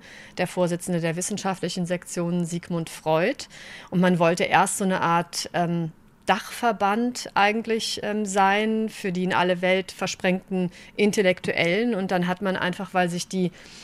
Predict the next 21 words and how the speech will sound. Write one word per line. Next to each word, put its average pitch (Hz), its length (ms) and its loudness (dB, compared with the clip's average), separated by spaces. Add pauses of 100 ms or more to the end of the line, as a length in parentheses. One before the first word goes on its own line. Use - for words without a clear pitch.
(540)
politische 208 480 2
Lage 190 420 6
auch 151 100 2
so 175 160 -4
verschärft 160 600 -4
hat 170 140 0
und 180 140 -4
die 175 60 -4
Bedingungen 185 580 2
sich 156 220 -4
so 180 100 -2
verschlechtert 180 640 -2
haben, 196 320 0
hat 190 120 -2
sich 196 140 -8
das 190 140 -6
immer 190 200 -2
mehr 190 200 0
zu 202 120 -8
einer 185 100 0
Hilfsorganisation 160 1160 -2